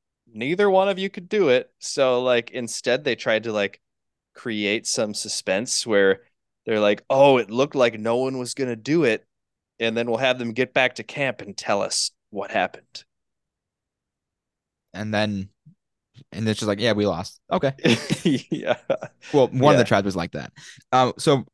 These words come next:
Speaker 2: get into the tribe life now. Let's start with Reba, the, the winning tribe. Uh, another attorney, Julie, who's lying about what, what she does for a living.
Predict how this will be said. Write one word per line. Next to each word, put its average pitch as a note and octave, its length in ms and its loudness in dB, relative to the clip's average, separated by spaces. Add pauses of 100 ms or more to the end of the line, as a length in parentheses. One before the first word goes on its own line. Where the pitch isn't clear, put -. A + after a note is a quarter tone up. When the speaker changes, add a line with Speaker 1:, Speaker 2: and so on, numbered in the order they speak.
(140)
Speaker 2:
get C#3+ 160 2
into D#3 140 0
the D3 80 0
tribe C3+ 320 2
life C3 220 2
now. B2 240 2
Let's A#2 180 0
start F#2+ 180 -6
with A2 160 -8
Reba, C3 460 0
the, G#2 320 -6
the G#2+ 120 -2
winning A2+ 380 0
tribe. G#2+ 440 -2 (500)
Uh, A2+ 300 -2 (200)
another D#3+ 360 2
attorney, F3+ 500 -4
Julie, C#3+ 460 -4 (140)
who's C3 200 -4
lying A#2 280 0
about B2 140 -2
what, C3 140 -2 (180)
what A#2+ 120 -6
she A#2+ 60 -6
does C#3+ 140 0
for - 80 -8
a A2+ 40 -6
living. G#2 320 -6